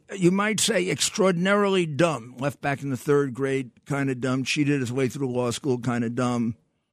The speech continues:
plagiarized when he first ran for president. P-,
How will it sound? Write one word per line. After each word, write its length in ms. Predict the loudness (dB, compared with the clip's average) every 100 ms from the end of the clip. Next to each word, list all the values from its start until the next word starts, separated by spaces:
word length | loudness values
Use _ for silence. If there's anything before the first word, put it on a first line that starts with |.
| _
plagiarized 640 | 2 2 4 2 2 0 0
when 120 | 0
he 60 |
first 360 | 0 0 -2 0
ran 240 | 0 0
for 120 | 0 -2
president. 500 | -2 -2 -2 -4 -8 _ _ _ _ _ _ -12
P-, 180 | -10